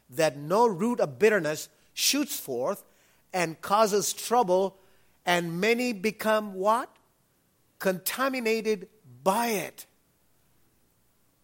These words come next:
Notice, bitterness is described as a root.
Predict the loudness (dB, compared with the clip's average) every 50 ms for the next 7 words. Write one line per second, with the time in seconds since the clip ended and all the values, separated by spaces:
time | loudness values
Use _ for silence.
0 | _ _ _ -12 -4 0 2 4 4 6 4 4 2 0 -4 -6 -10 -14 _ _
1 | _ _ _ _ _ _ _ _ _ _ -20 -20 -10 -2 0 0 2 4 2 2
2 | 2 -2 -2 -2 -4 -4 -4 0 0 0 0 0 -2 -4 -4 -4 -2 0 0 2
3 | 4 4 4 4 2 0 -2 -4 -10 -14 -12 _ -2 -2 0 0 0 0 0 -2
4 | -4 -4 -6 -10 -16